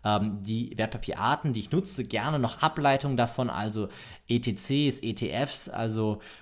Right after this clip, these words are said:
ähm, gebündelt, ähm, diese Wertpapier-, Wertpapiere in einem, in einem E T F zum Beispiel. Aber ich würde nie binäre Optionen für mich handeln, weil dort der statistische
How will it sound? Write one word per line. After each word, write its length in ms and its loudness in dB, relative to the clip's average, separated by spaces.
ähm, 160 0
gebündelt, 920 4
ähm, 260 0
diese 260 0
Wertpapier-, 880 -2
Wertpapiere 640 0
in 60 -2
einem, 500 2
in 120 -6
einem 180 -2
E 120 -8
T 180 -4
F 260 -4
zum 140 -6
Beispiel. 420 -2
Aber 360 4
ich 180 -2
würde 260 2
nie 360 2
binäre 420 2
Optionen 420 0
für 120 -6
mich 160 -4
handeln, 180 0
weil 140 4
dort 380 0
der 80 -2
statistische 920 0